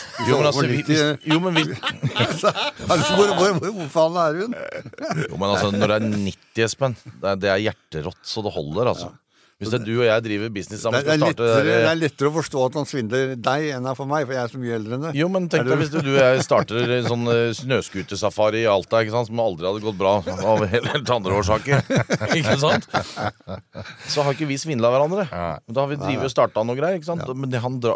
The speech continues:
Speaker 1: han går opp i etasjen til en dame som er over nitti, som hører dårlig og ser dårlig,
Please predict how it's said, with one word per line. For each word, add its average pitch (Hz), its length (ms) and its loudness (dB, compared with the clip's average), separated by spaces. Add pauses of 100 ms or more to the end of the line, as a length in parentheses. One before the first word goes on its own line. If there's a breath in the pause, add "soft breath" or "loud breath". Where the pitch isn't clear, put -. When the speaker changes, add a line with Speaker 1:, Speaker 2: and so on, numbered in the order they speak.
Speaker 1:
han 131 160 -4
går 90 400 -4
opp - 160 -6
i 123 60 0
etasjen 113 640 -4
til 95 260 -6
en 120 100 -4
dame 90 320 2
som 107 140 -2
er 98 80 -2
over 104 340 -2
nitti, 107 560 -8
som 117 220 -8 (260)
hører 92 320 0
dårlig 98 240 0
og 104 80 -6
ser 90 140 0
dårlig, 101 240 2